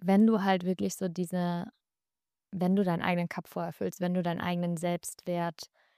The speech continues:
kennst. Also, ich kann das ja jetzt aus, wirklich aus der Perspektive sagen, dass ich, ähm, eben in der Theorie wusste ich das alles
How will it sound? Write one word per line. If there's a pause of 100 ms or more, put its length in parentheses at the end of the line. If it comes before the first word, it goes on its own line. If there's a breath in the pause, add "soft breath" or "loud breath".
(120)
kennst.
Also, (240 loud breath)
ich
kann
das
ja
jetzt
aus,
wirklich
aus
der
Perspektive
sagen,
dass
ich, (520 soft breath)
ähm, (480)
eben (840)
in
der
Theorie
wusste
ich
das
alles